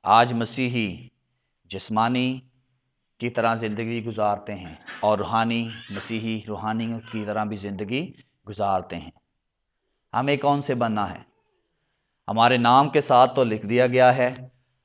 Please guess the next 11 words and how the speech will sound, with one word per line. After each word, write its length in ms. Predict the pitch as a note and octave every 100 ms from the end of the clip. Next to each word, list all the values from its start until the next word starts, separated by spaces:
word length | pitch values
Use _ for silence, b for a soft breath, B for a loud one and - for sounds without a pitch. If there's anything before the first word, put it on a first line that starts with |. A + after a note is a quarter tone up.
| _ _ _ _
पतरस 380 | - - B2+ B2
मसीह, 540 | B2+ C3 B2 B2 B2 - _ _ _ _ _ _ _ _ _ _ _ _ _ _ _ _ _ _ _ -
और 160 | A#2
काम 420 | A2 A#2+ B2 B2+
हमारे 720 | B2 A2+ A2+ G#2+ G2 E2 - _ - - - - - _ _ _ _ _ _
हम 100 | F#2+
खुद 220 | F#2 G#2+ A2
अंदाजा 360 | A2 G#2 G#2
लगा 240 | G#2 F#2+ F#2
सकते 320 | - F#2+ F#2
हैं। 200 | E2